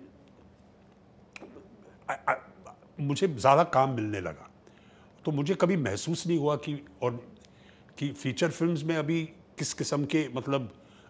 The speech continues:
जो रोल्स लिखे जा रहे हैं, शायद मुझमें मैं फिट नहीं करता हूँ, अभी यंगर एक्टर्स हैं, जो भी है। लेकिन मैंने ये, मतलब, ये मुझे कभी महसूस करने का मौका, मतलब, महसूस करने का टाइम ही नहीं मिला, क्योंकि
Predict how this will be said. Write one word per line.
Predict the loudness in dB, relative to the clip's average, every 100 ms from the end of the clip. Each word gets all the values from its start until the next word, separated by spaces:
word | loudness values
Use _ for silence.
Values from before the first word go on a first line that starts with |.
| -4
जो | 0
रोल्स | 4 4 2
लिखे | -4 -2 2
जा | 4 4
रहे | 2
हैं, | -2 -6 -16 -20 -20 -20 -12
शायद | 6 10 10 8
मुझमें | 0 0
मैं | 0
फिट | 0 0 0
नहीं | -2
करता | -2 -2 -2
हूँ, | -2
अभी | -2 -4
यंगर | -2 0 2
एक्टर्स | 2 0 -2 0
हैं, | -2 -2
जो | 2
भी | 2 2
है। | -2 -8 -20 -20 -20 -20 -2
लेकिन | 2 4
मैंने | 4 4
ये, | 4 2 0 -2
मतलब, | 2 2 2 -6 -14
ये | -8 -6
मुझे | -4 -2 -2
कभी | 0 0
महसूस | 0 0 0 -2 -2
करने | -2 -2 -2
का | -2 -4 -10 -20 -20 -18 0
मौका, | 2 4 2
मतलब, | 2 -4 -2 0 0
महसूस | 0 0 0 -2
करने | -2 -2
का | -2
टाइम | 0 2 4 2
ही |
नहीं | 2
मिला, | 0 -2
क्योंकि | -4 -4 -4 -6